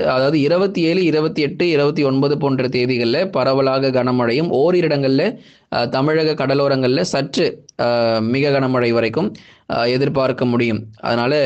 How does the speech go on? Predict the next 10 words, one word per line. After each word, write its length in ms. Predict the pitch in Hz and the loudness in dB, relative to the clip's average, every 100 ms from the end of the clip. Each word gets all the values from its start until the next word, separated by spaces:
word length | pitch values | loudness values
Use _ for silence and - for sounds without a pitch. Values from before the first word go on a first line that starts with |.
| 113 | 0
கொஞ்சம் 340 | 127 135 131 | 0 0 0
கவனமாக 420 | 123 127 127 123 | 0 0 0 0
இருக்க 220 | 123 120 120 | 0 0 0
வேண்டியது 280 | 120 117 | 0 2
அவசியம். 400 | 110 113 113 160 | 2 0 -2 -2
இது 120 | 151 135 | -2 0
புயலாக 500 | 156 170 170 165 165 | 0 2 0 0 0
மாறினாலும் 580 | 135 139 135 127 160 | 0 2 2 0 0
தமிழகத்தில் 680 | 180 135 185 196 180 180 170 | 0 0 2 0 0 0 0
முழுமையாக 760 | 143 170 202 202 165 143 147 | 2 2 2 0 0 0 0